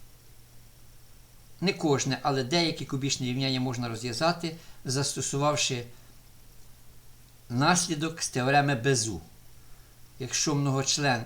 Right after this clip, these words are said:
містить цілі корені, то вони є дільниками вільного члена.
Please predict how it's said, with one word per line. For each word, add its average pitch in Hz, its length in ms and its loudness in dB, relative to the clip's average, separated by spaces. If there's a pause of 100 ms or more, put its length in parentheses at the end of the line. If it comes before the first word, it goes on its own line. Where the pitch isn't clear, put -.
містить 127 500 -2
цілі 113 240 -2
корені, 120 640 -2 (340)
то 120 100 -2
вони 123 360 2
є 180 120 6
дільниками 127 680 0
вільного 127 420 0
члена. 82 520 -2